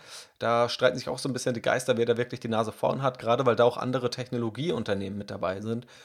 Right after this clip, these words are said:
Beispielsweise Google war schon relativ früh mit dabei, dort zu investieren. Aber auch das ist eben eine Komponente. Tesla arbeitet selbst an dieser Software für autonomes Fahren.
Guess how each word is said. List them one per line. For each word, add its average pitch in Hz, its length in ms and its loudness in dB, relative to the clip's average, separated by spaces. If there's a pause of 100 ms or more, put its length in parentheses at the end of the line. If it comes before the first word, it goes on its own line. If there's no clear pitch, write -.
(160)
Beispielsweise 110 560 -4
Google 135 540 2
war 113 180 0
schon 110 180 -8
relativ 113 360 0
früh 113 200 -4
mit 104 140 -4
dabei, 101 240 -6
dort 101 240 -12
zu - 80 -12
investieren. - 680 -12 (460)
Aber 139 300 2
auch - 120 0
das 160 200 2
ist 180 140 -2
eben 123 240 -2
eine 127 200 0
Komponente. 123 680 -2 (280)
Tesla - 380 -2
arbeitet 117 400 2
selbst 113 380 0
an 131 100 -2
dieser 113 240 -2
Software 110 560 -4
für - 320 -4
autonomes 101 540 -4
Fahren. - 360 -6